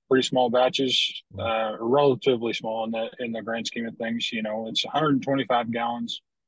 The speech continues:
Speaker 1: Uh, but there's, I mean, there's products out there that are made in thirty thousand gallon
Speaker 2: Yeah.
Speaker 1: batches.
Speaker 2: If you are sold out online, generally, what's the turnaround then to get product?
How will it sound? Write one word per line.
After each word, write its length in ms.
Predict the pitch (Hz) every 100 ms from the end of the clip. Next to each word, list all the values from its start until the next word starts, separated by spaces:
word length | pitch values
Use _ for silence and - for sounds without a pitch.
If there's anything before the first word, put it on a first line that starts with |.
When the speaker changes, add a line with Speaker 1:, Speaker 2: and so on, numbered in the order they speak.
| _ _ _ _ _ -
Speaker 1:
Uh, 240 | 110 107
but 160 | 107 110
there's, 360 | 131 127 117 - 113
I 40 |
mean, 260 | 113 110 - _ _ _ _ _ _ _
there's 160 | 131 135
products 400 | - 123 120 -
out 180 | 120 113
there 180 | 120 117
that 120 | 110
are 60 |
made 220 | 110 117 110
in 140 | 104
thirty 320 | 123 123 113
thousand 420 | 120 110 110 113
gallon 520 | 107 107 107 107 101 -
Speaker 2:
Yeah. 100 | 98
Speaker 1:
batches. 520 | 98 101 95 101 98 - _
Speaker 2:
If 60 | 147
you 140 | 156 151
are 160 | 165
sold 260 | 165 151 139
out 160 | 131 123
online, 560 | 117 117 117 120 120 - _ -
generally, 460 | 123 139 143 139
what's 240 | 113 117 -
the 140 | -
turnaround 720 | - 135 120 117 110 101 101
then 340 | 101 101 95 95
to 520 | - 104 98 92 87 - _ _ _ _ _ _ _ -
get 140 | 110
product? 400 | - 90 85 82